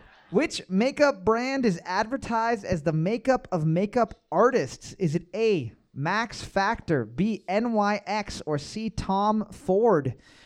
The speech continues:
Which makeup brand is advertised as the makeup of makeup artists? Is it A, Max Factor, B, N Y X, or C, Tom Ford? Not to be c-,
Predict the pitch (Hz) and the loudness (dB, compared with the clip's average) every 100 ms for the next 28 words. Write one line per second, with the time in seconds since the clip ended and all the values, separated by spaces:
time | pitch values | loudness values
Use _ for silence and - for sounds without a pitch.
0 | - 170 185 180 214 208 - 170 170 143 | -4 -2 0 -2 0 -2 0 -2 -2 -4
1 | 160 170 196 196 185 175 180 185 - - | -2 0 0 0 2 2 2 0 -4 -20
2 | - - 185 180 185 220 214 196 160 208 | -20 -10 -2 2 2 2 2 2 2 2
3 | 247 - 185 185 185 175 170 202 240 196 | 0 0 4 4 2 -2 -4 -2 2 2
4 | 202 233 - 170 151 151 139 240 214 - | 2 -2 -2 -2 0 -2 0 -2 -2 -10
5 | - - 208 254 220 180 175 175 226 - | -20 -8 -2 0 2 0 -4 -4 -6 -4
6 | 175 156 - 262 277 269 _ _ - - | -4 -4 -6 -6 -4 -6 _ _ -10 0
7 | 220 233 240 247 - _ - - - 247 | 2 2 2 -2 -14 _ -20 -20 -2 4
8 | 285 220 127 110 - - 160 226 269 - | 8 8 6 -4 -16 -10 0 2 2 -2
9 | 208 214 - 196 | -6 -6 -8 -14